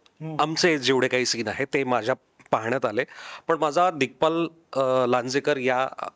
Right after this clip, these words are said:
Speaker 2: दिग्दर्शकावर पूर्ण विश्वास आहे.
Speaker 1: नक्कीच.
Speaker 2: कथालेखक योगेश
Speaker 1: बरोबर.
Speaker 2: सोमण सरांवर पूर्ण विश्वास आहे. आमच्या संपूर्ण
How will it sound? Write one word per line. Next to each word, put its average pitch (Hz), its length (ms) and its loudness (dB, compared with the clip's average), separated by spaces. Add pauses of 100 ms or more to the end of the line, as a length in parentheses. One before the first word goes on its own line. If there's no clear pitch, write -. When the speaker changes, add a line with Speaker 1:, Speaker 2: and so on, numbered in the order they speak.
(220)
Speaker 2:
दिग्दर्शकावर 151 680 0
पूर्ण 170 240 4
विश्वास 156 440 2
आहे. 151 200 0 (220)
Speaker 1:
नक्कीच. 135 300 -10 (140)
Speaker 2:
कथालेखक 143 540 0
योगेश 143 400 2
Speaker 1:
बरोबर. - 100 0
Speaker 2:
सोमण 151 320 4
सरांवर 170 460 2
पूर्ण 165 300 2
विश्वास 151 420 2
आहे. 143 200 -2 (440)
आमच्या 135 240 0
संपूर्ण 220 760 4